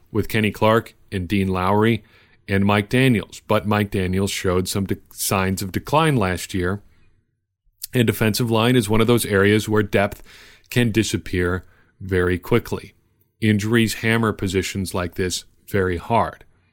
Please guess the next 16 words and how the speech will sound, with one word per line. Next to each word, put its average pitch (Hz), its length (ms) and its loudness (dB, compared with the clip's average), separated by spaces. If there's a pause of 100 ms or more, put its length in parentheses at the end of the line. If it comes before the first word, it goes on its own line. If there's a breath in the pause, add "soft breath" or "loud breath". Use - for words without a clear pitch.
(360)
Mike 104 220 0
Daniels 120 400 4
gets - 260 0
hurt, 131 240 2
and 101 220 -2
suddenly 113 300 0
you've 104 120 2
got 110 220 -2
Montravius 104 680 0
Adams 117 340 0
or 107 80 -2
James 104 380 -2
Looney 110 540 2
or 101 240 2
Fadal 95 420 -2
Brown 104 480 2